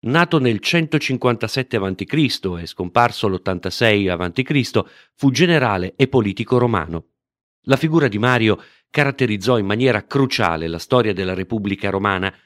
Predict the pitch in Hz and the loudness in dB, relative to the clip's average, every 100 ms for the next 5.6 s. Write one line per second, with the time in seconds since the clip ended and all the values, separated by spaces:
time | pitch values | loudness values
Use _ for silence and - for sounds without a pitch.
0 | _ _ - 196 131 101 101 101 117 113 | _ _ -4 -2 0 0 -2 0 -2 2
1 | 190 202 120 113 151 - 165 - 120 - | 0 0 0 0 -2 -6 -10 -4 -6 -2
2 | 185 156 - 175 180 160 110 98 - 180 | -2 -2 -4 -2 -2 -2 -2 -4 -4 -4
3 | 160 147 165 135 113 101 101 151 160 - | -4 -4 -4 0 2 2 0 -2 -4 -4
4 | 90 80 92 - 156 160 143 101 95 117 | -4 -4 -10 -2 0 0 0 -2 0 0
5 | 139 113 82 - 85 | 0 -2 -8 -10 -14